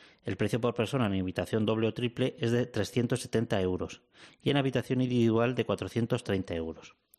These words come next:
Al formalizar la inscripción de la hoja que se pueden encontrar en nuestra web de la diócesis, se abonarán doscientos cincuenta euros.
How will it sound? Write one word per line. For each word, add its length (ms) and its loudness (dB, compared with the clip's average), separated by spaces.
Al 100 -2
formalizar 440 0
la 80 2
inscripción 560 0
de 200 2
la 140 2
hoja 440 -2
que 200 0
se 200 -2
pueden 260 2
encontrar 360 0
en 60 -2
nuestra 300 -4
web 180 2
de 60 2
la 120 2
diócesis, 520 0
se 120 -4
abonarán 400 0
doscientos 400 -2
cincuenta 400 0
euros. 420 -4